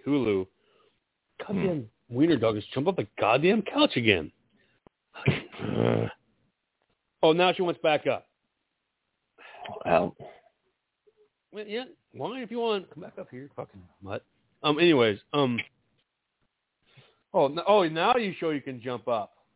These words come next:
Speaker 1: <sighs> Anyways, um, yeah, so I'm here for, like, the Inner Circle breaking up.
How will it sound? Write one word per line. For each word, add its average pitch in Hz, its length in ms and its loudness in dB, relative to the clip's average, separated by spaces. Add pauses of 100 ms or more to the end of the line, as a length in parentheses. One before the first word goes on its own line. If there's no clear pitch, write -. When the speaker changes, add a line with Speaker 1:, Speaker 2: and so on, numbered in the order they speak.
(1800)
Speaker 1:
<sighs> - 60 -20 (280)
Anyways, 147 420 0
um, 139 260 2 (220)
yeah, 190 280 4
so 175 240 -2 (1120)
I'm 214 160 -2
here 202 280 4
for, 156 180 -2
like, 131 180 -2
the 131 80 -16
Inner 135 240 -6
Circle 113 220 -8
breaking 101 380 -8
up. 82 160 -16